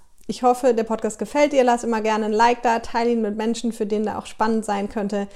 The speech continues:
damit die Botschaft in die Welt kommt, weil meine Vision ist es ja, so vielen Menschen wie möglich dabei zu helfen, ein für sie erfülltes und artgerechtes Leben zu führen. Und deswegen gibt es diesen Podcast. Und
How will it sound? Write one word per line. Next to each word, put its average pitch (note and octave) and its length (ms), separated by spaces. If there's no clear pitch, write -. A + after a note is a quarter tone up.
damit A3+ 400
die A3+ 140
Botschaft G3 420
in A3 80
die G#3 120
Welt E3 200
kommt, G3 240
weil F3+ 120
meine F#3+ 280
Vision F3+ 340
ist - 160
es F#3+ 140
ja, F3+ 140
so F3+ 80
vielen B3 320
Menschen G#3 280
wie G3+ 60
möglich F#3+ 360
dabei F3+ 260
zu F#3 120
helfen, F3+ 380
ein F#3 180
für F3+ 160
sie G#3+ 240
erfülltes C#4 520
und G#3 180
artgerechtes G3+ 680
Leben F#3 320
zu B3 160
führen. G3+ 400
Und A#3 200
deswegen A#3+ 480
gibt E3 220
es A#3 80
diesen D#4 180
Podcast. - 520
Und G#4+ 280